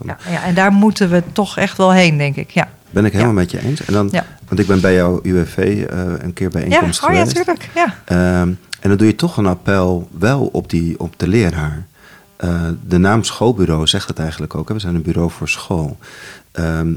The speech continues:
Speaker 2: en, ehm, eh, wat mij opviel toen, was dat het ook heel erg ging over de, de, het, weet je, het ook wel traditionele beeld van, van de leerkracht.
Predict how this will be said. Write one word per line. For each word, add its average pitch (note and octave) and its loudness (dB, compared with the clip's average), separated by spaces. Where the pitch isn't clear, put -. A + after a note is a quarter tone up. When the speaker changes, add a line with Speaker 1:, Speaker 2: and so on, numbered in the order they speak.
Speaker 2:
en, E2+ 0
ehm, D#2+ -4
eh, E2+ -10
wat F2 -2
mij F2+ 0
opviel A2+ -2
toen, A#2+ -2
was F#2+ -4
dat F2+ -6
het F2+ -8
ook F2+ -4
heel F2 2
erg E2+ -2
ging F2+ 0
over D#2+ -4
de, E2 -8
de, - -8
het, - -10
weet F#2 0
je, - -4
het - -10
ook F#2+ -2
wel F2+ 0
traditionele F2 -2
beeld F#2+ 0
van, D#2+ -4
van E2 -2
de E2+ -2
leerkracht. F#2 -4